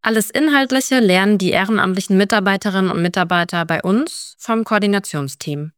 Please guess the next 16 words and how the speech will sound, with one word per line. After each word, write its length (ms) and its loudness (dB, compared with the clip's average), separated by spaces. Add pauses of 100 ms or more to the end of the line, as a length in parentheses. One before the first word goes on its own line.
(160)
Denn 140 2
wir 100 4
bieten 240 0
zum 160 -2
Beispiel 360 0
mehrere 360 -2
Schulungen 440 4
an, 320 2 (400)
in 180 2
denen 240 6
wir 80 6
sie 160 4
auf 80 -2
die 140 -4
Tätigkeit 540 -4
vorbereiten. 800 -2